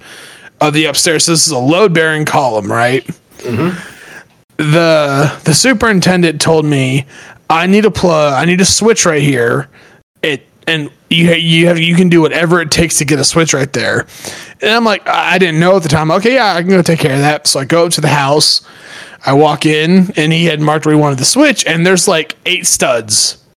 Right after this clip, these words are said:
Speaker 1: in this column, all them back to back to back to back. So I call the super, and I'm like, "Hey, this is a point load on the roof. I can't put a switch here."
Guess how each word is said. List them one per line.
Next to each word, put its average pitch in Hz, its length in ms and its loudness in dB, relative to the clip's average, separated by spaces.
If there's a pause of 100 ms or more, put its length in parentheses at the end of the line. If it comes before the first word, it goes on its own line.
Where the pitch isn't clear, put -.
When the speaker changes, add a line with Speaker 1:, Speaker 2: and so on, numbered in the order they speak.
(200)
Speaker 1:
in 165 140 0
this 143 160 -2
column, 110 480 -4 (160)
all 175 220 2
them 156 420 0 (1300)
back 156 340 -4
to 190 100 0
back 165 240 -2
to 180 120 0
back 170 240 -2
to 165 100 -2
back. 131 400 -4 (1200)
So 165 160 0
I 151 80 -2
call 180 180 2
the 190 60 2
super, 160 340 0
and 151 100 0
I'm 151 60 0
like, 143 180 -2
"Hey, 180 480 0 (680)
this 170 200 0
is 202 140 0
a 175 80 -2
point 214 440 0
load 175 220 2
on 165 120 0
the 147 80 -2
roof. 190 260 2
I 165 140 -2
can't 175 200 -2
put 151 140 2
a 143 60 0
switch 190 280 0
here." 151 360 0